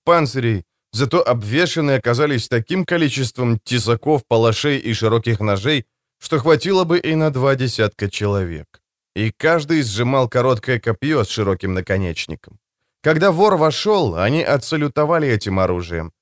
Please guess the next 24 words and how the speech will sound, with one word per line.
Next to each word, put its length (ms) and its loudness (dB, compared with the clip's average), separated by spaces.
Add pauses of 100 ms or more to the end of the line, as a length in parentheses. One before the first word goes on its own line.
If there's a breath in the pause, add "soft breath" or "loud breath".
(220)
коротко 420 0
и 140 0
четко, 600 -2 (240)
словно 440 0
был 240 0
то 280 0
укол 540 0
мастера 480 0
фехтования. 800 -2 (500)
Неплохое 640 2
приветствие. 720 -6 (840)
Напротив 480 0
двери 260 0
стоял 420 2
трон, 440 -2 (280)
темно-карминовый, 1040 2
словно 480 0
засохшая 640 -2
кровь, 320 -2
и 80 0
блестящий, 920 -4
словно 500 -2
свежий 440 -4
струп. 380 -10